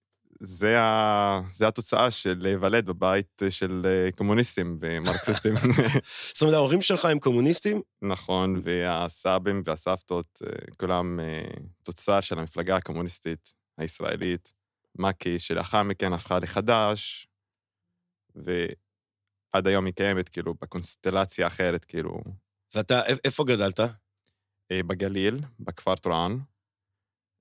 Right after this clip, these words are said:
Speaker 1: אה,
Speaker 2: והיית היחידי שהוא, שהוא, זאת אומרת, ב-, ב-,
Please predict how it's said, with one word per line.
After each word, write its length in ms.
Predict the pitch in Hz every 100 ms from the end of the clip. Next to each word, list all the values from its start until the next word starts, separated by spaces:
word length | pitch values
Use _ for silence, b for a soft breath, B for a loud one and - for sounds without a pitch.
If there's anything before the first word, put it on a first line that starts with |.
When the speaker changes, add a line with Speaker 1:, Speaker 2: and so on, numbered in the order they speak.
| -
Speaker 1:
אה, 480 | 85 87 85 85 85 85 85 87 _ _ _ _ _ _ _ -
Speaker 2:
והיית 280 | 90 110 117
היחידי 560 | 131 113 - 98 101 143
שהוא, 540 | - 131 123 120 95 101
שהוא, 320 | - 110 101 - 107 107
זאת 100 | 117
אומרת, 140 | 113
ב-, 260 | 110 104 - B B B 101
ב-, 280 | 98 98